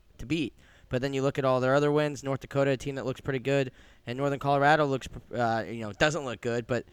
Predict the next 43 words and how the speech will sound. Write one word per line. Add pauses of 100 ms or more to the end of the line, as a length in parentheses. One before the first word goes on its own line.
(140)
that's
two
wins.
That's
all
they
can
handle
at
the
time,
so
we
might
have
been
a
little
too
early
to
judge
them. (460)
And
the
same
with
U
C
Davis.
I
mean,
you're
looking
at
losses
to
Montana,
who's
a
top
ten
team,